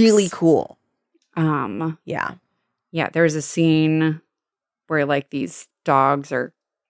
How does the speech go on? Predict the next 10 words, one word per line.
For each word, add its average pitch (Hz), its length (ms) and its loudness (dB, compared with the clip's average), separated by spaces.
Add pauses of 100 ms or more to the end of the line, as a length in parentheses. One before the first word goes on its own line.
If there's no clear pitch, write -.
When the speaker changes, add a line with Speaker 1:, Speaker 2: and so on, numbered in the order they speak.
Speaker 2:
conjured 143 800 -2
and 131 120 -4
they're, 131 140 -4
like, - 260 -10
sort - 220 -18
of, 127 140 -20
like, - 160 -20 (420)
almost 151 260 -4
like 156 120 -8
they're 143 140 -4